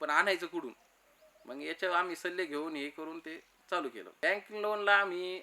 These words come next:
अडचणी आल्या ना, भरपूर अडचणी आल्या बँक लोनला. शेतीविषयक असल्यावर ते कर्जच देत नाही बँक. आम्ही कृषी खात्याची परमिशन काढली, त्यानंतर कृषी खात्याची व्हिजिट झाली, कृषी खाते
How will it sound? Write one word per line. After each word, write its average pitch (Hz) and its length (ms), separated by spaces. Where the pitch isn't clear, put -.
अडचणी 180 340
आल्या 190 240
ना, 120 120
भरपूर 147 280
अडचणी 160 380
आल्या 139 160
बँक 135 280
लोनला. 120 300
शेतीविषयक 190 640
असल्यावर 185 440
ते 190 140
कर्जच 190 340
देत 170 200
नाही 147 120
बँक. 117 200
आम्ही 190 380
कृषी 190 280
खात्याची 156 320
परमिशन 170 500
काढली, 135 340
त्यानंतर 160 400
कृषी 180 340
खात्याची 151 560
व्हिजिट 151 320
झाली, 123 240
कृषी 143 320
खाते 147 320